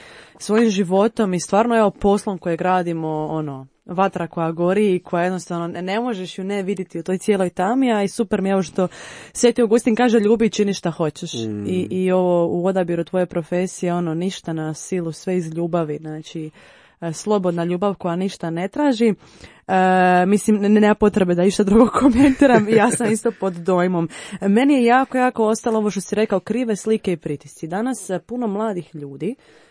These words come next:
Speaker 1: e, ima dojam da oni sebe prvo trebaju sredit, pa onda počet živjet.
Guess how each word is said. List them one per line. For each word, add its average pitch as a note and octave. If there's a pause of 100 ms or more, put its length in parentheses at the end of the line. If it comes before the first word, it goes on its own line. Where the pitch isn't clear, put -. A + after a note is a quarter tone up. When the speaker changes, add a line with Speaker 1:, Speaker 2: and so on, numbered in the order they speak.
(200)
Speaker 1:
e, E3
ima G#3
dojam F3+
da F3
oni F#3+
sebe G3+
prvo G#3+
trebaju G3+
sredit, G3+
pa F#3
onda F#3
počet F3+
živjet. E3+